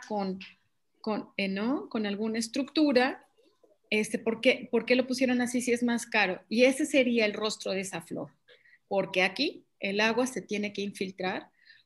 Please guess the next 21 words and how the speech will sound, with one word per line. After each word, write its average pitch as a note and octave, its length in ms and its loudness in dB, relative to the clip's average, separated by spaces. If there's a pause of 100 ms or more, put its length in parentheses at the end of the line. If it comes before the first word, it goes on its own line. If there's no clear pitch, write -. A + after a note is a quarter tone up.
(140)
porque G#3+ 480 0
la G3 140 0
naturaleza G3+ 760 0
del C#4 240 0
suelo G#3 480 2
de F#3 80 -2
Guadalajara F#3+ 880 -2
es A3+ 220 0
el A3 120 -4
que A#3 100 0
absorbe B3+ 440 0
y C#4+ 80 0
de A3 120 2
ahí A#3 200 2
bebemos G3+ 480 -2
agua, E3+ 160 -6
nada A3+ 280 -2
más C#4 200 0
que - 140 -6
por F3 180 -8
eso. - 300 -10